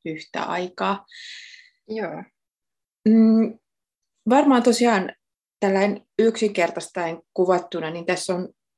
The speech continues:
Speaker 1: kysymys nuoresta tytöstä, nuoresta naisesta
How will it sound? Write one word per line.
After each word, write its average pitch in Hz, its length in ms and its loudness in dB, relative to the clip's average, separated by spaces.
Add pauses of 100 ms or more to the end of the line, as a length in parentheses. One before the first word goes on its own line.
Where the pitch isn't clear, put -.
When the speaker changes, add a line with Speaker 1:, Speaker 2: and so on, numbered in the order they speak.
(140)
Speaker 1:
kysymys 180 460 0
nuoresta 175 720 -4 (200)
tytöstä, 175 440 -4
nuoresta - 380 -4
naisesta 185 680 -4